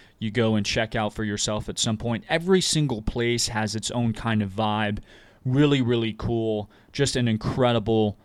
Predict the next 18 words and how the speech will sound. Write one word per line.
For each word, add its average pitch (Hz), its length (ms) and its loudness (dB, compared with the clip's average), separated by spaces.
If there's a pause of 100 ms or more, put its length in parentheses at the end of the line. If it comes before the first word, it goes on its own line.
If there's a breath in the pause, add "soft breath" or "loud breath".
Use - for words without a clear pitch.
(100)
life 110 300 -4
experience 107 580 -2
that 104 140 0
I've 101 200 -2
learned 104 220 -2
so 104 240 0
much 117 300 0
from, 104 240 -2
which 104 180 -6
I 104 100 -4
am 98 100 -2
going 101 180 -2
to 98 60 -2
be 98 100 -6
talking 98 400 -4
about 95 220 -8
today. 98 360 -4 (500 loud breath)
Now, 120 400 2